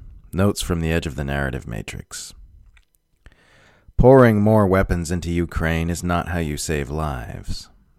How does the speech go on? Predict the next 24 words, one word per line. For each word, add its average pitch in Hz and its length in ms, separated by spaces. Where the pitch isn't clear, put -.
You 87 120
save 101 320
lives 87 560
by 82 140
negotiating 78 760
a - 20
ceasefire. 53 840
Pouring 117 420
more 90 240
weapons 87 480
into 82 220
Ukraine 82 680
is 90 140
how 87 140
you 80 160
create 82 440
a 80 60
long 76 560
and 69 80
expensive 85 640
military 78 600
quagmire 65 720
for 65 240
Russia 78 520